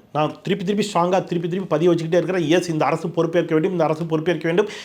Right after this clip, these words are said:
இந்த அரசு பொறுப்பேற்க வேண்டும் என்பதை நூறு டைம் நான் சொல்லிட்டேன். சொல்றேன், இப்பவும் சொல்றேன், ஸ்ட்ராங்கா சொல்றேன். மணிப்பூர்ல இரண்டு பெண்கள் நிர்வாணப்படுத்தப்பட்டு, கூட்டு பாலியல் வல்லுறவுக்கு உட்படுத்தப்பட்டு, அது காட்சிப்படுத்தப்பட்டார்கள். அந்த பெண்கள் சொன்னது என்னன்னா,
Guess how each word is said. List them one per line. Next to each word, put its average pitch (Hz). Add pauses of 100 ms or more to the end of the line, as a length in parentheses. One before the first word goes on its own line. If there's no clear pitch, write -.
இந்த 170
அரசு 185
பொறுப்பேற்க 175
வேண்டும் 175
என்பதை 175 (320)
நூறு 190
டைம் 220
நான் 175
சொல்லிட்டேன். 123 (340)
சொல்றேன், 185
இப்பவும் 208
சொல்றேன், 139
ஸ்ட்ராங்கா 165
சொல்றேன். 107 (520)
மணிப்பூர்ல 170 (960)
இரண்டு 175
பெண்கள் 208 (600)
நிர்வாணப்படுத்தப்பட்டு, 180
கூட்டு 214
பாலியல் 185
வல்லுறவுக்கு 175
உட்படுத்தப்பட்டு, 170
அது 185
காட்சிப்படுத்தப்பட்டார்கள். 143 (640)
அந்த 151
பெண்கள் 202
சொன்னது 196
என்னன்னா, 156